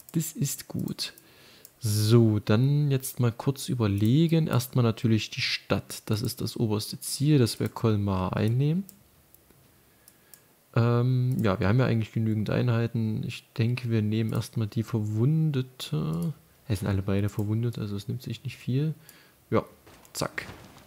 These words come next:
So. Damit können wir nämlich direkt damit angreifen. Und haben, ach, da unten, oh, ups.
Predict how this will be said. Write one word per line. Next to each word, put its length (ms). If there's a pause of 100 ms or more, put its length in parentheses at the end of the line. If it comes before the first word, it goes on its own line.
(580)
So. 600 (840)
Damit 300
können 160
wir 80
nämlich 260
direkt 500
damit 300
angreifen. 840 (2250)
Und 420
haben, 920 (1600)
ach, 120
da 120
unten, 340
oh, 240 (400)
ups. 340